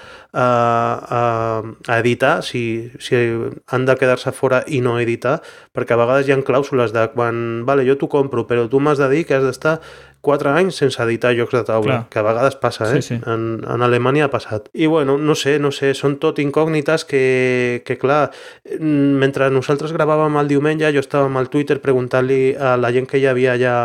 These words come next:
Speaker 1: a Homínidos a veure si podien treure alguna informació
Speaker 2: <laughs> Sí.
Speaker 1: i, bueno, el company Urco que, que era allà, pel Twitter l'únic que em va dir és que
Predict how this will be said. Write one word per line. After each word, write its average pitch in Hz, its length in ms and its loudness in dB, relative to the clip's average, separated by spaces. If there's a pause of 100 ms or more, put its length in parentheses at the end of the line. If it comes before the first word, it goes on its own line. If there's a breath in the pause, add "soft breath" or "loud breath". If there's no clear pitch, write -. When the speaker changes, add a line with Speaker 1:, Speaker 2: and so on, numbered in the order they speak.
(140)
Speaker 1:
a - 160 -8
Homínidos 139 500 0
a 131 60 -2
veure 120 200 0
si 139 120 -2
podien 127 400 0
treure 123 400 0 (680 loud breath)
alguna 127 340 0
informació 139 720 0
Speaker 2:
<laughs> 143 60 4
Sí. 120 240 -2
Speaker 1:
i, - 20 -2
bueno, 120 500 -2 (120)
el 123 160 0
company 135 440 0
Urco 139 240 2
que, 131 280 -2
que 127 100 -2
era 127 160 2
allà, 131 240 2 (380 loud breath)
pel 117 160 -2
Twitter 135 400 0
l'únic 131 320 2
que 143 80 4
em 135 80 -2
va 123 80 2
dir 143 320 0
és 139 100 -12
que 120 160 0